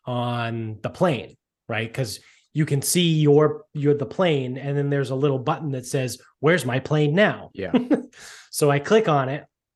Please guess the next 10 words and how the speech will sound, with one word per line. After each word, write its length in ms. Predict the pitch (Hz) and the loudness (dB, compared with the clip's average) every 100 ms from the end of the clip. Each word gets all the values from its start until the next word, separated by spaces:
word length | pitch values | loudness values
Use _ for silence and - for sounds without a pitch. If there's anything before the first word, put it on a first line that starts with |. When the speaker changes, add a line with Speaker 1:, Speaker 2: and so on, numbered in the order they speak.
| _ _ _ _ _ | _ _ _ _ _
Speaker 1:
and 120 | 170 160 | 2 2
it's 160 | 151 | 4
in 100 | 175 | 4
Boston. 500 | 143 147 123 - - _ _ _ _ _ _ _ - | 4 2 0 -6 -14 _ _ _ _ _ _ _ -2
So 160 | 160 | 2
the 80 | 147 | 2
plane 400 | - 180 190 175 | 2 4 4 6
we 100 | 160 | 6
were 160 | 170 156 | 6 4
taking 640 | 156 165 147 127 117 120 | 4 0 0 -4 -6 -12